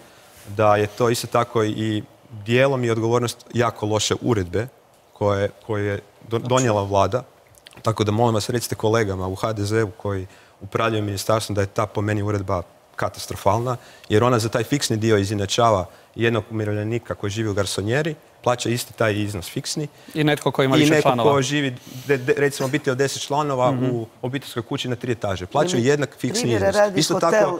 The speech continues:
Speaker 3: s dvjesto soba i
Speaker 1: e, to sam
Speaker 3: hotel
Speaker 1: htio
Speaker 3: sa
Speaker 1: reći. Po-,
Speaker 3: dvadeset soba,
Speaker 1: ili poslovni
Speaker 3: isto.
Speaker 1: korisnik, recimo, znači, jedan fast food, plaća jednak fiksni iznos ko shopping centar.
Speaker 2: Mhm.
Speaker 1: Znači, to je prva stvar. E sad, to je jedan dio odgovornosti koji je na vladi i na ministarstvu. A onda je još gore kako je to provedeno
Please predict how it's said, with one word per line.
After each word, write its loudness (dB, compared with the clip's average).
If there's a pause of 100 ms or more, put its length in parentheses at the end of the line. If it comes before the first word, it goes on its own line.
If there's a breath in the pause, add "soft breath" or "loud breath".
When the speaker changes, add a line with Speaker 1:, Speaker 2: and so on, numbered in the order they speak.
Speaker 3:
s -16
dvjesto -2
soba 0
i -6
Speaker 1:
e, 0
to -2
sam 0
Speaker 3:
hotel 0
Speaker 1:
htio 2
Speaker 3:
sa 0
Speaker 1:
reći. 0
Po-, -4
Speaker 3:
dvadeset 0
soba, 0
Speaker 1:
ili 4
poslovni 0
Speaker 3:
isto. -6
Speaker 1:
korisnik, -2
recimo, -4 (360 loud breath)
znači, -2
jedan 0
fast -2
food, -4
plaća -2
jednak -2
fiksni -6
iznos -6
ko -10
shopping -2
centar. -14 (380)
Speaker 2:
Mhm. -4 (240)
Speaker 1:
Znači, -2 (400 loud breath)
to 4
je 4 (220)
prva 4
stvar. -2
E -10
sad, 0
to 6
je 4
jedan 2
dio -2
odgovornosti -6 (340)
koji 2
je -2
na -4
vladi 0
i -6
na -6
ministarstvu. -6
A 0
onda 2
je 0
još 2
gore 2
kako -4
je -4
to -2
provedeno -2